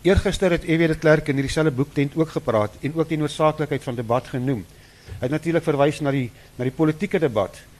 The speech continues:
maar ek dink net so bes-, net so noodsaaklik is ook die debat oor kerk en oor godsdienst en die dinge waaroor ons nou praat. Die blote feit dat ons vanoggend die vraag vra, "Wie is die N G Kerk?" Dit sê vir my dat,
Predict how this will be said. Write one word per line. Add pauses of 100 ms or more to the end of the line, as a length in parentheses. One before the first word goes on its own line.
(180)
maar
ek
dink
net
so
bes-,
net
so
noodsaaklik (280)
is
ook
die
debat
oor
kerk
en
oor
godsdienst
en
die
dinge
waaroor
ons
nou
praat. (1400)
Die
blote
feit
dat
ons
vanoggend
die
vraag
vra,
"Wie
is
die (100)
N
G
Kerk?" (1200)
Dit
sê
vir
my
dat,